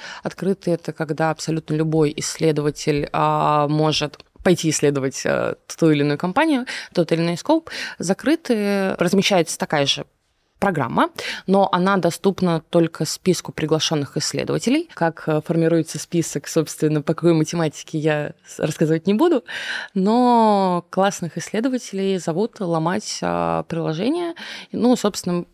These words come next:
мне кажется, логика того, как зовут, а, у всех бакбаунти площадок она примерно одна, надо быть классным, результативным, а, полезным. Ну и, собственно, дальше там каждая платформа ещё добавляет какую-то свою магию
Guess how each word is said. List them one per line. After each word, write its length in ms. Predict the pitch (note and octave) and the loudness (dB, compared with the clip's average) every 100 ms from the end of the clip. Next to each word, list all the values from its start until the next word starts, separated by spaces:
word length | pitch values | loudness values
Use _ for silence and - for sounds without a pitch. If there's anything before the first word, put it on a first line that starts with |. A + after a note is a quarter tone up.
| _ _ - | _ _ -2
мне 160 | F3+ | 0
кажется, 320 | F3+ F3 - F3+ | 2 0 0 2
логика 800 | F#3+ F#3+ E3 - D#3+ C#3+ D3+ D#3 | 4 4 0 0 0 2 0 0
того, 240 | E3 D#3 | 0 0
как 340 | D#3 - D3+ C#3+ | -2 -2 -2 0
зовут, 440 | D3+ D#3+ C4 - | -2 0 -2 -2
а, 400 | F#3 F3 E3 D#3 D#3+ | 0 2 2 2 -2
у 100 | F3+ | -4
всех 200 | F3+ F#3+ | -2 0
бакбаунти 480 | E3+ D#3 E3 D#3+ - | 0 2 2 2 -2
площадок 460 | E3+ E3 - D3+ D#3+ | -2 0 0 -2 -2
она 240 | D3+ D#3 - - - | 0 -2 -4 -18 -2
примерно 440 | G3+ F#3 E3 D3 D#3 | 2 4 4 2 0
одна, 220 | D#3 C#3+ | 2 0
надо 200 | C#3+ D3 | 0 -2
быть 140 | C#3+ | -4
классным, 380 | - D#3 - C#3+ | -2 -2 -2 -4
результативным, 920 | D3 D#3 D3+ D3+ - D3+ C#3 C3+ C#3 - D#3+ - - | -2 -2 0 -2 -2 -4 -4 -6 -8 -10 -16 -16 -8
а, 880 | - D3+ D3 C#3+ C#3 C#3+ C#3 C#3 C3+ - - | -2 2 2 4 2 2 2 0 -4 -6 -2
полезным. 600 | C#3+ G3+ D4 D#4+ C#4 G3+ | 2 2 2 2 4 4
Ну 200 | G3+ B3+ | 4 2
и, 320 | F3+ F#3 F3+ | 2 2 -2
собственно, 640 | - D#3+ - - D#3+ D3+ D3 | -4 -6 -8 -10 -6 -6 -2
дальше 380 | D3+ E3+ - - | 0 -2 -4 -8
там 360 | D3+ D3 D3 | -6 -6 -6
каждая 280 | - D3+ D3+ | -4 -4 -4
платформа 420 | D3+ D3 D#3+ E3+ | -8 -6 -4 -2
ещё 180 | C#3+ D#3+ | -4 -6
добавляет 400 | D3+ D3 D3+ D3+ | -6 -2 -2 -2
какую-то 320 | - - D3+ | -6 -6 -6
свою 200 | - C#3+ | -4 -4
магию 300 | D3 C3+ - | -4 -6 -12